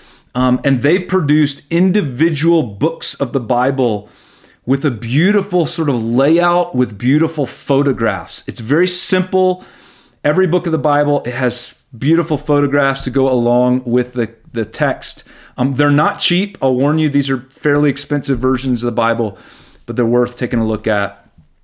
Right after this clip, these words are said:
if you want to engage the Bible in a new way. All right. So I'll say, um,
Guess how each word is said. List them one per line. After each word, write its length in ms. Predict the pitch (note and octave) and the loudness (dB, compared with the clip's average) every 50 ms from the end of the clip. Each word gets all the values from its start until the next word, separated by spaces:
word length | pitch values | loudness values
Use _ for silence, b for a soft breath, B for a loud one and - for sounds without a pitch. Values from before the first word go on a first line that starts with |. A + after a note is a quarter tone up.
| _ _ - - - | _ _ -20 -16 -8
if 200 | - A#2 A2 - | -6 -6 -2 0
you 100 | C3 A#2+ | 0 0
want 380 | G#2+ G#2 A2 G#2+ G#2 G#2 - - | 2 2 0 0 -2 -4 -6 -8
to 120 | - A#2+ | -6 -4
engage 360 | A#2 A2+ G#2 G#2+ G#2 G2+ F#2+ A2 | -2 -2 0 0 -2 -2 -2 -4
the 60 | G#2 | -6
Bible 380 | F#2+ G2 G2 F#2+ F#2 G2 F#2 | -4 -4 -4 -4 -6 -8 -8
in 80 | G#2 F#2+ | -6 -6
a 60 | F#2 | -6
new 180 | F#2 F#2 F#2 F2+ | -6 -6 -6 -8
way. 280 | E2+ D#2 D#2 - - _ _ _ b b b b b b b b b b b b b b b | -10 -12 -16 -18 -20 _ _ _ b b b b b b b b b b b b b b b
All 80 | - D#3+ | -2 0
right. 200 | D#3+ C3+ G#2+ G2 - - b b b b b b b b b b b b | 0 0 -2 -4 -8 -18 b b b b b b b b b b b b
So 180 | - - - G3 | -4 -2 0 0
I'll 200 | - E3+ G3+ A3 | 2 2 2 2
say, 480 | - - - G#3 G#3 G3+ F#3+ F#3 F3 F3+ | 0 0 0 2 2 4 4 2 2 2
um, 520 | E3+ E3+ E3 D#3+ D#3 D3+ D3+ D3 - | 0 0 0 0 0 -2 -4 -8 -12